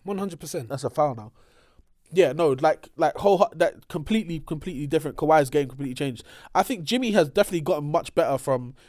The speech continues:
Speaker 2: his early days, and he's, he's a much better offensive player.
Speaker 1: Yeah.
Speaker 2: But like, there's le-, th-, there's clear levels to, to the two. And I know I'm comparing him to, Kawhi's a top seventy-five. Like, he, he, he got, he got the jacket. He was, he was at the
Speaker 1: Mm.
Speaker 2: ceremony.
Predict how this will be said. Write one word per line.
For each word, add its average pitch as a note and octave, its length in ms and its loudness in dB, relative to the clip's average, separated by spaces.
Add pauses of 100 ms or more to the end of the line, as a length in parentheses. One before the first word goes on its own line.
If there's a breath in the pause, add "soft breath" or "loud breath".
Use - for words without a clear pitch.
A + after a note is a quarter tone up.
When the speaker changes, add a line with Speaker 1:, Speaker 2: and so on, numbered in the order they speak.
Speaker 2:
his B2+ 180 -12
early D3+ 260 2
days, B2+ 260 -4
and A#2+ 100 -6
he's, A#2+ 160 -8
he's B2 260 -6
a C3 60 -2
much C#3 220 -4
better C#3 160 0
offensive B2+ 400 -6
player. A#2+ 300 -4 (160)
Speaker 1:
Yeah. A2+ 200 -10 (320)
Speaker 2:
But E3 220 4 (360)
like, D#3 160 0
there's D3+ 240 0
le-, F#3 200 6
th-, D#3 240 2
there's F#3 200 6
clear C4 540 4
levels G3+ 580 2
to, E3 340 2 (240 soft breath)
to F#3+ 80 4
the F3+ 60 8
two. G3+ 140 4
And D#3+ 120 6
I F#3 40 6
know B3 160 6
I'm A3 80 0
comparing F#3+ 400 4
him E3+ 140 -6
to, D#3 300 0 (560 soft breath)
Kawhi's G3 320 10
a D#3 80 2
top - 200 2
seventy-five. C#3 480 2
Like, B2+ 100 -4
he, E3 120 -2
he, D3+ 260 -6
he D#3+ 100 -6
got, E3+ 220 0
he D3+ 100 -2
got E3 160 2
the C#3 60 -8
jacket. C#3 360 0
He C3+ 100 -6
was, C3+ 180 -4
he C3 80 -4
was C#3+ 100 -2
at C3+ 100 0
the A#2 60 -10
Speaker 1:
Mm. A#2 40 -8
Speaker 2:
ceremony. B2 320 -4